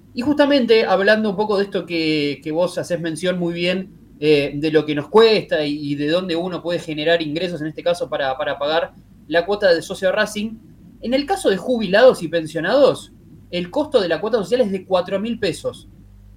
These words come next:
Estamos hablando de jubilados, ¿no? Todos tenemos, eh, a, alguna madre, algún abuelo, eh, y sabemos lo que le cuesta a ese familiar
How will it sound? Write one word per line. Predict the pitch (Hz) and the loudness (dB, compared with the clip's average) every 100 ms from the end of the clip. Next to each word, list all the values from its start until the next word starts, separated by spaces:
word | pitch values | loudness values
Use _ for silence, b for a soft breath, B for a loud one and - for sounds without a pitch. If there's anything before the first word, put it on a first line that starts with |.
| - | -18
Estamos | - 233 220 | -10 -2 0
hablando | 233 254 | 2 2
de | 196 185 | 0 0
jubilados, | 208 202 208 160 | -2 2 2 2
¿no? | 190 233 | 0 2
Todos | 269 202 | 2 2
tenemos, | 214 190 151 - | -2 0 -2 -4
eh, | 160 151 143 | -4 -4 -2
a, | 143 143 139 | 0 0 -2
alguna | 147 170 165 | -4 -2 0
madre, | 240 254 208 185 | 2 2 2 0
algún | 160 175 | -2 -2
abuelo, | 160 214 247 208 196 190 - - - - | 0 4 4 4 2 0 -4 -20 -20 -10
eh, | 147 - | -6 -6
y | 185 | -8
sabemos | - 208 226 247 214 | -4 2 4 4 2
lo | 175 170 | -2 -4
que | 175 | -6
le | 175 | -4
cuesta | 202 202 185 | -4 -4 -4
a | 185 | -4
ese | 180 180 | -4 -10
familiar | 170 151 156 170 190 214 | -8 -6 -6 -2 -2 -2